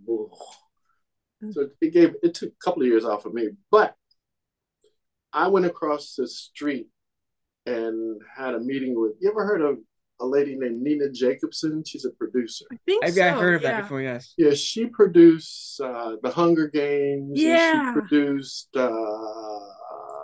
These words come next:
Speaker 1: some other stuff.
Speaker 2: Mm-hmm.
Speaker 1: Well, my Disney connections got me a meeting with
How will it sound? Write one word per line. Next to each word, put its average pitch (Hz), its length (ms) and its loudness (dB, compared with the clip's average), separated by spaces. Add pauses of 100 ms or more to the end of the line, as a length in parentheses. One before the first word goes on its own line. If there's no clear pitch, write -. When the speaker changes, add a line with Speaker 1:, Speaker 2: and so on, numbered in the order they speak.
(480)
Speaker 1:
some - 260 -2
other - 160 4
stuff. - 280 -10 (540)
Speaker 2:
Mm-hmm. 220 300 -4 (400)
Speaker 1:
Well, 151 360 0 (680)
my 151 260 0
Disney 180 400 2
connections 143 760 -6
got 143 200 -2
me 131 120 -2
a 113 100 -2
meeting 127 460 -2
with 104 140 -8